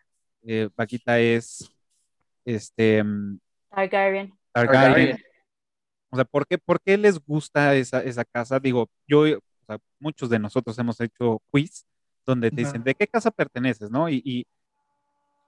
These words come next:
Speaker 1: a mí me hubiera gustado nada más por la mamá Targaryen, porque, pues, son los más perros y ya, ¿no? Pero después dije, "Bueno, creo que estoy, estoy a gusto con, con lo que me ha dicho el internet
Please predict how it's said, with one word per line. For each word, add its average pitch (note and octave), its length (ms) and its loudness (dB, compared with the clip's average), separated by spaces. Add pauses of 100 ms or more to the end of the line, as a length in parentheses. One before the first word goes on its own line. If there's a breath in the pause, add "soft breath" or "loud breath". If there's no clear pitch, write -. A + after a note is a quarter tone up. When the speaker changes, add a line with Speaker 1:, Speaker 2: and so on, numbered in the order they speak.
(340)
Speaker 1:
a E3+ 80 2
mí G#3 120 2
me G#3+ 120 2
hubiera F3+ 160 6
gustado E3 440 0
nada D3 180 0
más D3+ 160 -6
por B2+ 180 -2
la A2+ 80 -2
mamá B2 320 -2
Targaryen, B2+ 540 -4
porque, - 180 -20 (140)
pues, - 260 -20
son C3 200 -6
los B2+ 120 -4
más B2+ 200 0
perros D#3+ 500 2
y G#2+ 140 -10
ya, A2 180 -2
¿no? G#2+ 180 0
Pero A#2+ 500 2 (380)
después F#3 300 -4
dije, F#3 240 -4
"Bueno, A#3 220 0
creo C4+ 160 -10
que - 100 -6
estoy, A#3+ 280 -2
estoy G3+ 260 -2
a G3+ 60 2
gusto F#3 340 -6
con, A#2+ 380 -6
con A#2 200 -4
lo A2+ 80 -4
que - 140 -4
me C#3 120 2
ha D#3 80 8
dicho D#3+ 260 4
el D3 100 -6
internet B2 560 2